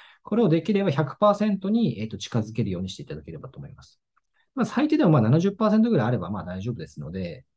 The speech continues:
まあ、最低ライン七十パーセント、目標百パーセントを目指していただければなと思います。で、これ注意しなきゃいけないのが、受注者情報、発注者情報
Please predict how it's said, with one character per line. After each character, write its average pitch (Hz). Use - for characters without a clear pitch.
ま 151
あ、 -
最 240
低 262
ラ 254
イ 151
ン 113
七 101
十 98
パ 95
ー 92
セ 101
ン 85
ト、 -
目 127
標 220
百 156
パ 170
ー 151
セ 165
ン 135
ト 98
を -
目 95
指 92
し -
て -
い -
た -
だ -
け 78
れ 78
ば 98
な -
と -
思 131
い -
ま -
す。 -
で、 220
こ 233
れ 247
注 320
意 -
し 151
な 135
き 127
ゃ 113
い 107
け 113
な 107
い 101
の 92
が、 92
受 156
注 302
者 -
情 160
報、 90
発 -
注 233
者 190
情 151
報 85